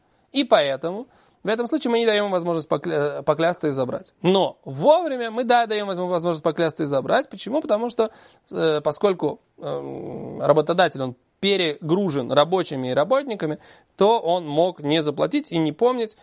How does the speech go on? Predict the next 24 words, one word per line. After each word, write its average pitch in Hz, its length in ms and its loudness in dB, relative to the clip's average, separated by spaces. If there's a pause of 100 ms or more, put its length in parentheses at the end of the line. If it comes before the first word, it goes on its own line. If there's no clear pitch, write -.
(340)
и 208 120 -4
поэтому, 160 800 0
э, 127 640 -2 (220)
поэтому 147 540 -2
хозяин, 147 800 0
э, 139 200 0
поэтому, 147 640 0 (120)
э, 127 300 -4
работник 143 440 0
вовремя 208 380 0
имеет 165 160 -6
право 202 220 0
поклясться 233 480 -4
и 180 80 -2
забрать 151 400 0
зарплату. 147 540 0 (380)
Тут 170 200 -8
есть 160 320 0 (400)
много 165 320 0
тосфотов, 196 720 -2 (420)
которые, 139 640 0
э, 127 500 0
Безрат 143 540 -2
Ашем 160 400 -2